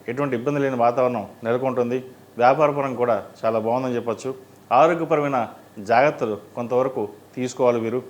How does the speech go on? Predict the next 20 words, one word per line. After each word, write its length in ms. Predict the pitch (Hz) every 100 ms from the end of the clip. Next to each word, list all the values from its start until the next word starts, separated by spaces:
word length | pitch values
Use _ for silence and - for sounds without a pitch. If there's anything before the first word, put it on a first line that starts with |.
| - - - - 113
బంధువులతో 420 | 127 160 151 151
మాట్లాడేటప్పుడు 760 | 131 131 139 135 123 120 127 101 - - - -
ఆచితూచి 480 | 131 147 143 135 123
వ్యవహరించడం 460 | 123 123 127 110 95 -
చెప్పదగినది. 580 | 113 131 123 117 113 127 - - - -
ఈ 100 | 120
రాశివారు 500 | 123 139 151 135 104 - -
ప్రతిరోజు 400 | 120 143 151 151
ప్రతినిత్యం 640 | 143 131 143 139 - 143 143 - - - - -
దక్షిణామూర్తి 560 | 104 120 - 175 165 156
స్తోత్రాన్ని 380 | 139 127 135 127
పఠించడం, 520 | 117 131 123 127 135 - - -
అలాగే 420 | 120 139 131 113 - - - - - - -
రుద్రపాశుపత 560 | 110 160 165 160 151 135
హోమం 220 | 131 127
చేయించడం 440 | 120 113 123 127 - -
చెప్పదగిన 380 | 110 127 127 127
సూచన. 440 | 123 110 110 117 131 - - - -
ప్రతిరోజు 400 | 123 147 147 156
ప్రతినిత్యం 580 | 143 127 135 131 139